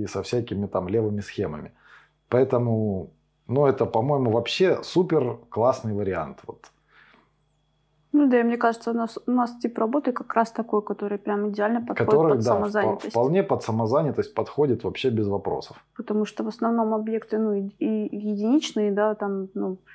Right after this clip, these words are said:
Speaker 2: и признаками трудовых отношений вряд ли они будут обладать.
Speaker 1: Да, про признаки позже скажем. Какие минусы?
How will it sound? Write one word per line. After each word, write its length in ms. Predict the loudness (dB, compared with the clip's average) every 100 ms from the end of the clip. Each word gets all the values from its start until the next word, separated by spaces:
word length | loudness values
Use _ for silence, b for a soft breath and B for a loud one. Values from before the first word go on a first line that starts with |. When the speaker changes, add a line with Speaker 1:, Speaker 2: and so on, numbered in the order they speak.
| B B B
Speaker 2:
и 140 | -2 -2
признаками 640 | 0 0 0 0 0 0
трудовых 460 | -2 -4 -4 -6
отношений 500 | -8 -6 -2 2 2
вряд 260 | 4 2 0
ли 60 | -4
они 140 | -4
будут 340 | -2 -4 -4
обладать. 580 | -6 -4 -4 -6 -10 -16 _ _ _ _ _ _ _
Speaker 1:
Да, 160 | -2 -2
про 160 | -2
признаки 420 | -2 0 0 -2 -6
позже 300 | -6 -6 -6
скажем. 400 | -10 -12 -12 -16 _ _ B B B B
Какие 300 | -2 2 4
минусы? 480 | 6 4 4 0 -8